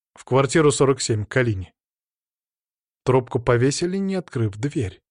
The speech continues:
Я уже собирался позвонить снова, но дверь подъезда все-таки открылась, и на пороге появилась бабуля в очках в роговой оправе. «А где твоя Алина шляется в такое время?» Она сузила глаза.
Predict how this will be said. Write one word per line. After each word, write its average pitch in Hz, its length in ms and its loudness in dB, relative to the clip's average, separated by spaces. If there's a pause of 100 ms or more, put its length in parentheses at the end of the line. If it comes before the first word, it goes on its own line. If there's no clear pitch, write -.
(800)
Я 127 180 2
уже 127 140 2
собирался 127 460 2
позвонить 120 460 0
снова, 147 360 0
но 107 260 0
дверь 110 320 0
подъезда 127 540 -2
все-таки - 360 -8
открылась, 185 480 -4
и - 20 0
на 165 80 -2
пороге 185 360 -2
появилась 143 500 2
бабуля 135 460 0
в 107 80 0
очках 151 420 -2
в 170 80 -4
роговой 135 400 -2
оправе. 113 460 -10 (680)
«А 240 280 4
где 110 320 0
твоя 123 500 0
Алина 240 380 0
шляется 262 680 -2
в - 80 -4
такое 214 460 0
время?» 107 460 -10 (420)
Она 113 240 -2
сузила 143 380 -4
глаза. 127 420 -8